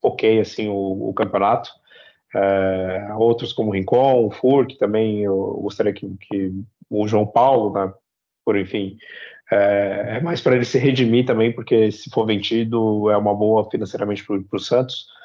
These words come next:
Outros jogadores talvez o Santos é melhor, é, vender de vez mesmo, outros se não conseguir vender, ficar livre do salário, então empresta pra, pra outro time, outros que terminou o contrato não renova mesmo. Mas é isso, é a questão de renovar ali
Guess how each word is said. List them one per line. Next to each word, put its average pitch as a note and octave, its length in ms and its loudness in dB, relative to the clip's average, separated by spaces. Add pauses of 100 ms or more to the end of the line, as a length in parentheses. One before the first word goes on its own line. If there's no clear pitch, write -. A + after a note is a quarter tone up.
(160)
Outros C3 180 2
jogadores A#2 400 2
talvez A2 300 0
o - 40 -14
Santos A2 180 -6
é A2 80 2
melhor, G#2 420 0 (680)
é, G#2+ 100 2
vender A#2 300 2
de G#2 100 -4
vez G#2+ 240 2
mesmo, A2 380 0
outros A#2+ 360 0
se - 80 -10
não G#2+ 60 -6
conseguir A2 320 -4
vender, G#2 480 0 (260)
ficar B2+ 240 -2
livre B2 240 2
do G#2+ 100 -4
salário, A#2 460 0
então A2 160 0
empresta A2 540 -2
pra, G2+ 520 0
pra A2 140 0
outro G#2+ 200 -2
time, C#3 460 2
outros A#2+ 320 2
que A2 180 0
terminou A2 300 0
o G#2 40 -2
contrato A2 480 -2
não A2+ 80 -4
renova A2+ 400 0
mesmo. D#3+ 420 -2 (480)
Mas C#3 260 2
é D3+ 100 6
isso, A#2 220 2
é G2+ 140 2
a G2 60 -6
questão A2 320 -2
de A2 100 0
renovar G#2+ 480 2
ali G#2+ 500 0